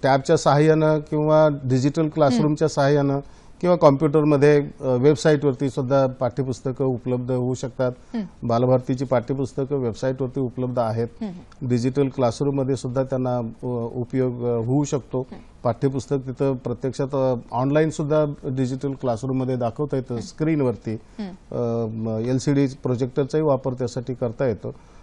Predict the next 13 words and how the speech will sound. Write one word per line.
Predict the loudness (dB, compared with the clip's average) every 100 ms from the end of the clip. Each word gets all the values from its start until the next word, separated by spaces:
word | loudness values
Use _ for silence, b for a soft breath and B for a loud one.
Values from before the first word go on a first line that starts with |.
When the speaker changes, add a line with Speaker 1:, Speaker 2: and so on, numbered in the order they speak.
| b
Speaker 1:
आणि | -6 0
त्यामुळं | 2 2
पाठ्यपुस्तक, | 2 0 0 -4 -4 -2 -2 -2 B B B 0 4
अ, |
वर्गामध्ये | 6 4 4 4 4 6 4 4
सुद्धा | 2 4 4
आता, | 4 4 2 0 -8
म, | -4 -2 0
बऱ्याच | 2 6 6 4
वर्षी | -2 0 0 0 0
ई | 4 6
लर्निंगमुळं, | 4 4 2 2 0 -2
Speaker 2:
हं. | -6